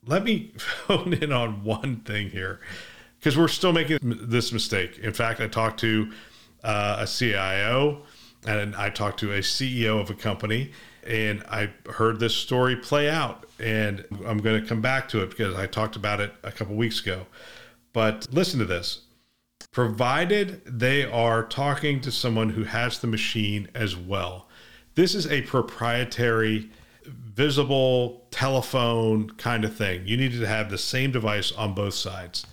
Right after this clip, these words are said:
The world has changed to software. Software is everything.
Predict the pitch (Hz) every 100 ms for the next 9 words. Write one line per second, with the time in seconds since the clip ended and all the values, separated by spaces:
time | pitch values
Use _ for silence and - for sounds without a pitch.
0 | - - - - - - - - 131 127
1 | 160 196 165 156 - - 143 131 117 -
2 | 113 - 101 92 - 87 90 - _ _
3 | _ - 147 139 139 147 135 120 101 110
4 | 98 98 - 87